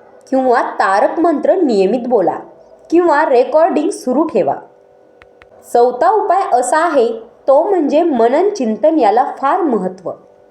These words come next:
स्वयंपाक करतेवेळी इतर महत्त्वाच्या कामांवेळी सतत नामस्मरण करावे. मनुष्य आचार करण्याआधी उच्चार करतो,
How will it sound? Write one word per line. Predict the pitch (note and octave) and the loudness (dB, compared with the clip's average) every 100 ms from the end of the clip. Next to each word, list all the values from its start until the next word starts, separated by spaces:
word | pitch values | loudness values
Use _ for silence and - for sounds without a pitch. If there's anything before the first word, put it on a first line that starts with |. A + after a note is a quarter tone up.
| _ _ _ _ - | _ _ _ _ -20
स्वयंपाक | - C#4+ C4 C4 F#4+ G4+ G#4+ - | -8 0 2 2 0 -2 -2 0
करतेवेळी | C4 - E4+ E4 C#4+ D#4 | 0 2 0 2 2 0
इतर | A#3 B3+ D4+ E4+ | -2 -2 0 0
महत्त्वाच्या | E4+ B3 C#4 C#4 C#4 D#4 | 0 0 0 0 0 0
कामांवेळी | F#4+ F#4 A3+ G#3+ C4+ D4+ D4 G#3 D#3 - - - | -2 0 -2 0 -2 0 0 0 -4 -10 -20 -20
सतत | - C4+ C#4+ - D4+ | -4 -2 0 0 0
नामस्मरण | A#3+ G#3 A#3 D4+ C4+ A#3+ D#4 F#4+ | 0 0 -2 -4 -2 0 0 0
करावे. | B3 F#3+ D#3 C#3+ - - - _ | 2 2 0 -6 -12 -20 -20 _
मनुष्य | G3+ G#3+ C4+ C#4+ D#4+ | -2 0 0 -2 -2
आचार | D#4 F#3+ G3+ - D#4 F#4+ | 0 0 -2 0 0 0
करण्याआधी | F#4 G#3 A3 D#4 C4+ C#4 | 2 2 2 0 0 2
उच्चार | E4 B3+ - D4 D#4+ | 2 0 -4 -2 -2
करतो, | D#4 F#3+ - D#3 - | -2 -4 -4 -8 -8